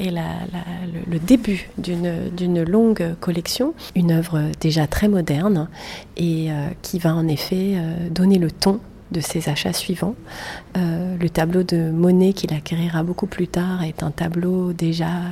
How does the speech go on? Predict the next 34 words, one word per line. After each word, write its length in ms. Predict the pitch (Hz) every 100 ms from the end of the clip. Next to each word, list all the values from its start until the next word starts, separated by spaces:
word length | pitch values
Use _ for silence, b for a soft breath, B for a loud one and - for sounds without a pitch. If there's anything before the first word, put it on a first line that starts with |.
| 180
qui 120 | -
est 100 | 160
presque 440 | - - 196 - -
abstrait. 480 | - - - 220 302 - B B B B B -
Euh, 240 | 180 175 175 175 185 190 185 -
et, 320 | 180 175 170 156
euh, 320 | 160 - 156 185
les 340 | 170 165 170
autres, 300 | 180 180 - 165 -
le 80 | 165
premier 380 | - 180 175
Degas 440 | 170 170 170 165 226
aussi, 540 | 190 - - 185 214 214
très 160 | - 202
coloré. 580 | - 185 175 165 202 277 B B B B - -
Euh, 340 | 185 160 156 - 175
donc 180 | 185 175
des 160 | 170
choix 280 | 165 - 190
déjà 500 | 175 170 180 185 180
très 160 | - 220
marqués. 480 | 214 196 - 220 320 - B B B B
Mais 80 | 196
vous 160 | 170 170
avez 160 | 165
raison 280 | 170 196 214
de 100 | 208
le 200 | 180 165
souligner, 580 | 170 - 175 185 226 240
le, 400 | 208 170 175 180
le 80 | 175
fait 220 | - 202 -
d'être, 320 | 180 - -
euh, 380 | 175 175 175 185